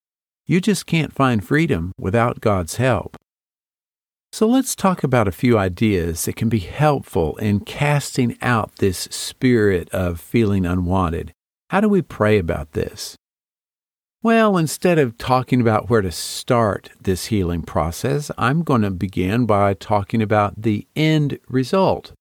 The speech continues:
which is freedom from the deeply held belief that you are unwanted.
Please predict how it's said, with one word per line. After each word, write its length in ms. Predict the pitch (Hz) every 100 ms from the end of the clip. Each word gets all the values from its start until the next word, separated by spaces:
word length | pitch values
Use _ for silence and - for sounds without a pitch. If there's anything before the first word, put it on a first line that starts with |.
| _ _
which 220 | - 139
is 260 | 156 156 - -
freedom 720 | - - 214 240 196 107 85
from 520 | - 120 107 98 95
the 180 | - 101
deeply 400 | 95 113 104 107
held 300 | 87 110 92
belief 460 | 95 92 101 85 -
that 180 | 95 87
you 180 | 101 95
are 140 | 92
unwanted. 680 | 101 92 90 82 82 87